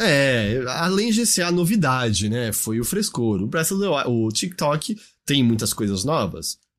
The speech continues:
Sim. Mas é uma continuação clara do Breath of the Wild, certo? É até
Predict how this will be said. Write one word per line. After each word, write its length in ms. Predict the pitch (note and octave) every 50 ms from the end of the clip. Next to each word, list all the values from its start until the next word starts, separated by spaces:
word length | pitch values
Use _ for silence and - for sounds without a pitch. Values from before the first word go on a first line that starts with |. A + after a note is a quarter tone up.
| _ -
Sim. 440 | - - - G3 C#3 A2 F#2 E2+ F2+ - _ _ _ _ _ -
Mas 500 | D4+ G#4+ B4 G4 G4+ - - - - - -
é 140 | - F3+ C3+
uma 160 | C3+ D3+ F#3+
continuação 560 | G3 - D4 - - C4 A3+ G#3+ - E4+ G#4+ -
clara 380 | - - D3+ A2+ B2+ C3+ D3
do 180 | F3+ G3+ F#4 G#4
Breath 220 | F#4 - E3 -
of 80 | C4+ G#3+
the 80 | A3 A3
Wild, 360 | E3 A2+ A2 G#2+ G2 F#2 -
certo? 280 | - - C#3+ G2 F#2 B2+
É 40 | C#3
até 260 | D3+ - - D#3